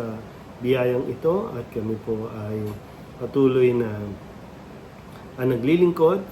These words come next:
at patuloy na nakakatanggap ng biyaya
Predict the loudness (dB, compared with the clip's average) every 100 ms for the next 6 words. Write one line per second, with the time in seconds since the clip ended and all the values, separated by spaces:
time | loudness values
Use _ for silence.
0 | -12 -10 -4 0 2 2 2 -2 -4 -8
1 | -8 -8 -8 -6 -4 -2 -4 -6 -8 -6
2 | -6 -6 -6 -8 -12 -16 -14 -2 2 4
3 | 4 2 0